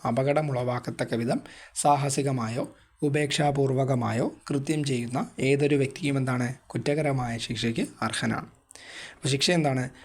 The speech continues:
മൂന്ന് മാസം തടവ് ശിക്ഷയോ ഇരുന്നൂറ്റി അൻപത് രൂപ പിഴയോ അല്ലെങ്കിൽ ഇവ രണ്ടും നൽകി ശിക്ഷിക്കപ്പെടും. അപ്പോൾ ഐ പി സി സെക്ഷൻ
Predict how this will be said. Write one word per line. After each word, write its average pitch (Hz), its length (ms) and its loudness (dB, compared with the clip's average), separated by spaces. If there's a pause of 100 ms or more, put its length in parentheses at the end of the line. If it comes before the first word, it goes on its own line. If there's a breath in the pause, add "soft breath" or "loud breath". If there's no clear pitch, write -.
(160 loud breath)
മൂന്ന് 135 240 2
മാസം 135 360 2
തടവ് 120 240 0
ശിക്ഷയോ 190 420 0 (200)
ഇരുന്നൂറ്റി 165 460 2
അൻപത് 120 280 -2
രൂപ 117 300 -4
പിഴയോ 117 340 -2 (180)
അല്ലെങ്കിൽ 117 400 2 (100)
ഇവ 127 160 4
രണ്ടും 117 320 2
നൽകി 113 380 0
ശിക്ഷിക്കപ്പെടും. - 640 -6 (520 loud breath)
അപ്പോൾ 120 220 0
ഐ 117 100 2
പി 127 120 2
സി 127 140 -2
സെക്ഷൻ 120 300 -2